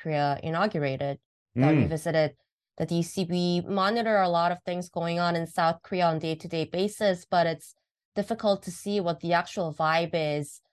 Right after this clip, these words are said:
Speaker 1: in D C unless you visit the place, because it's very different talking to people off record in the room or
Speaker 2: Yeah.
Speaker 1: just via email or call and Zoom.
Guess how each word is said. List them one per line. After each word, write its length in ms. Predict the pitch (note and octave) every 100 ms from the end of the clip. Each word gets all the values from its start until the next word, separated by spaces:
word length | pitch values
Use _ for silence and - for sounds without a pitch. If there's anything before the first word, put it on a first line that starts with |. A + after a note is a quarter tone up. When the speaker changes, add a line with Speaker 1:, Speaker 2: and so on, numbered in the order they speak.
| _ _
Speaker 1:
in 220 | G#3 G#3
D 100 | F#3+
C 240 | F3+ - F3
unless 400 | D#3+ D#3+ E3+ -
you 120 | E3
visit 520 | D#3+ E3+ F3+ D#3 D3 _ _ _ _ -
the 80 | D#3
place, 540 | - B3+ A3 G3 -
because 360 | F#3 F3 F#3 E3+
it's 160 | F3 -
very 260 | G#3 A#3+
different 460 | A3 F3 F3 E3+ E3
talking 340 | F3+ F3 F#3
to 100 | F#3
people 640 | D#3+ E3 E3 D#3+ D3+ D3 _ _ _
off 320 | E3+ F3 -
record 760 | E3+ D#3 E3 E3+ D#3 D3 D3 C#3 _
in 180 | E3+ E3
the 140 | D#3 D3
room 400 | D#3+ D3+ D3 D3
or 280 | - D#3+ D#3
Speaker 2:
Yeah. 80 | F#2
Speaker 1:
just 280 | D3+ -
via 160 | - D3+
email 460 | - F3 G#3 A3 F3
or 100 | D#3
call 340 | - F3 E3
and 200 | D#3 D3+
Zoom. 380 | D3 D#3+ G3 C4+